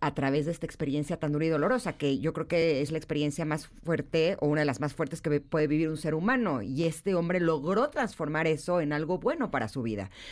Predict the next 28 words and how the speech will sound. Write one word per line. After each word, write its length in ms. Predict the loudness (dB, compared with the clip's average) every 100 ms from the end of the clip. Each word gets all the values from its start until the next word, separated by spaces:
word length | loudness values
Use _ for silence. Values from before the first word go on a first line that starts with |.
| -4
No 180 | 0 2
creo 200 | 2 0
que 380 | 2 4 4 2
llegue 360 | 0 0 0 0
el 120 | 0
punto 340 | 0 -2 2
de 140 | 2 2
decir, 320 | 0 0 -2 0
"¡Yay! 320 | 0 2 0
¡Qué 120 | 0
bueno 220 | -6 -6
que 80 | -8
sucedió!". 540 | -10 -6 -2 0 0 -4 -20 -20 -20 -4
No, 340 | 0 2 2 2
pero 240 | 2 2
sí 400 | -2 -2 -2 0
el 120 | -2
poder 280 | 0 0 2
reconocer 1080 | 0 -2 0 0 0 -4 0 2 4 2 -4 0
que 180 | 2 2
esa 160 | 0
experiencia 760 | -8 -2 -2 0 0 0 -2 -4
te 120 | -4
pudo 280 | -4 0 2
llevar 340 | 2 0 2
a 40 | 2
lugares 600 | 0 2 2 0 -2 0
tuyos, 640 | 2 2 2 0 -2 -12